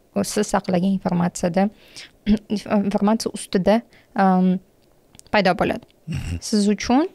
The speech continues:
Speaker 1: a, o'sha informatsiyani saqlaydigan, o'sha informatsiyasini kopiyasini saqlaydigan, <laughs>
Speaker 2: Mhm.
Speaker 1: ya'ni nimadir yomon bo'lib qolsa,
Speaker 2: Mhm.
Speaker 1: backup qiladigan, a, data, a,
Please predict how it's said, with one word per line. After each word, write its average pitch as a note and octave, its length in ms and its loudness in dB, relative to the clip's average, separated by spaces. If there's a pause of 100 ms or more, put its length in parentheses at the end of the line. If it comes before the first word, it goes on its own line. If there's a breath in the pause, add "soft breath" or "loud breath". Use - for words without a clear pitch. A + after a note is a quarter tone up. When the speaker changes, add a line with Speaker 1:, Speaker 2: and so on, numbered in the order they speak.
(160)
Speaker 1:
a, F#3 380 2
o'sha - 340 -2
informatsiyani G3 760 0 (380)
saqlaydigan, F#3 720 0 (580 loud breath)
o'sha G3+ 220 0
informatsiyasini A3+ 760 2 (180 loud breath)
kopiyasini A#3 600 0
saqlaydigan, F#3 680 2
<laughs> - 120 2
Speaker 2:
Mhm. - 180 -2
Speaker 1:
ya'ni F#3+ 320 4
nimadir F3+ 480 2
yomon F3 300 2
bo'lib F3 140 -2
qolsa, F#3 240 0
Speaker 2:
Mhm. F#3+ 180 4
Speaker 1:
backup G3 280 2
qiladigan, E3+ 380 0 (380 loud breath)
a, F3+ 120 2 (180)
data, G3+ 420 2 (200)
a, F#3+ 140 2